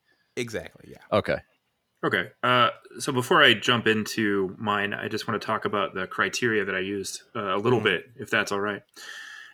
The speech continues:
Speaker 3: Uh, just because I, um, I didn't do any, like,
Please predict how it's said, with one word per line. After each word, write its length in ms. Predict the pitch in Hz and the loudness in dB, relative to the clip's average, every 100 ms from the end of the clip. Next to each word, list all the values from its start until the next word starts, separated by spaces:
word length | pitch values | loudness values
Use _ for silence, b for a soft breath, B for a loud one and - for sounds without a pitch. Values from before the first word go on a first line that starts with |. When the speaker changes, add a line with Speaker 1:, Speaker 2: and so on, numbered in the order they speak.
| - | 0
Speaker 3:
Uh, 400 | 143 131 123 123 | 6 8 8 4
just 160 | 135 135 | 0 -4
because 460 | 139 147 127 107 - | 4 6 6 4 0
I, 520 | 127 120 120 117 117 | 2 6 6 6 4
um, 520 | 120 117 107 104 101 95 - | 4 4 4 2 -2 -6 -4
I 60 | 139 | 2
didn't 140 | 175 | 4
do 100 | 170 | 6
any, 140 | 151 139 | 6 8
like, 280 | 117 110 | 8 6